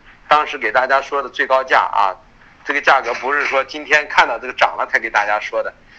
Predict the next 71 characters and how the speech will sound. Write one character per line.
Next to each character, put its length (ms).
这 80
个 100
最 160
高 180
价 200
是 140
我 120
星 200
期 100
五 140
就 120
核 200
算 240
出 140
来 200
的， 80
幺 180
零 200
七 260
和 420
九 160
七 160
五 160
零， 160
但 160
是 80
我 120
没 140
有 80
想 220
到 320
会 160
以 160
这 120
个 80
价 180
格 100
会 220
以 100
这 140
种 220
方 200
式 120
在 160
直 160
接 200
就 220
来 180
到 220
了 80
啊， 180
到 140
了 80
这 80
个 100
位 160
置 100
就 140
当 240
时 120
就 100
给 120
大 160
家 160
说， 200
可 160
能 140
到 120
了 100
一 80
个 140